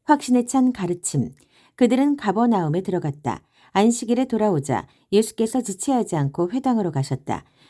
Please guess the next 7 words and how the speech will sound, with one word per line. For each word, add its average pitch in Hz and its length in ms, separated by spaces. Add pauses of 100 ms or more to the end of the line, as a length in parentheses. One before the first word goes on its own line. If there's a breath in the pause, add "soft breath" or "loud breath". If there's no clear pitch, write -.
(160 soft breath)
예수께서는 240 640
거기서 202 380
가르치며 160 720 (200 soft breath)
하루를 247 380
보내셨다. 156 640 (360 soft breath)
사람들은 262 600
종교학자들처럼 208 1200